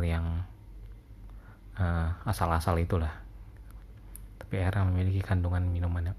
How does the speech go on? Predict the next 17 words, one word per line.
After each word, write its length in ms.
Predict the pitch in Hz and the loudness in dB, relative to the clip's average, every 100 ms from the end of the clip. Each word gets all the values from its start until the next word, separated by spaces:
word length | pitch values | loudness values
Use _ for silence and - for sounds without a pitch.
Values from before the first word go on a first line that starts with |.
| - | 4
eh, 220 | 131 123 - | 6 4 6
kandungan 380 | 110 101 101 98 | 6 8 8 8
mineral 320 | 90 87 85 | 6 6 4
yang 160 | 82 80 | 2 0
baik 300 | 76 76 - - - - - - - - | 0 -2 -6 -12 -16 -14 -14 -14 -16 -10
gitu 240 | - 98 90 | -4 -2 -4
loh. 200 | 85 - - - - - - | -8 -12 -16 -14 -14 -14 -4
Tujuannya 600 | 98 90 87 104 123 120 | 0 2 4 4 2 0
apa 200 | 117 104 | 0 2
ya? 120 | 90 | 2
Untuk 320 | 85 90 123 - | 2 2 0 2
menangkal 880 | 104 92 87 87 120 131 135 135 123 | 6 6 6 4 6 6 6 2 4
radikal 360 | 98 95 98 | 6 6 6
bebas 320 | 101 101 107 113 | 8 8 8 8
tadi 400 | 165 156 139 139 - - - - | 8 10 8 4 -8 -18 -18 -14
gitu 180 | - - - | -10 -10 -10
loh. 120 | 160 | -12